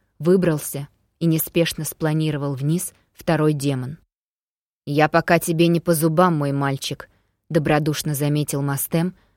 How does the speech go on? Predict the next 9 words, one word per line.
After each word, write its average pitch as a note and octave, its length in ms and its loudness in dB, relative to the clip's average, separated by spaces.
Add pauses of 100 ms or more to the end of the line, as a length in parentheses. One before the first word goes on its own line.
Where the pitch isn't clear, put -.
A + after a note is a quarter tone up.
(180)
помогая D#3+ 440 2
сыну D#3 320 0
подняться. D3+ 720 -2 (680)
Лиар F#3 320 4
смог, F3+ 380 -2
наконец, E3 480 -2
вдохнуть D#3+ 640 -2 (920)
и F3+ 100 -4
почувствовал, D#3+ 880 -4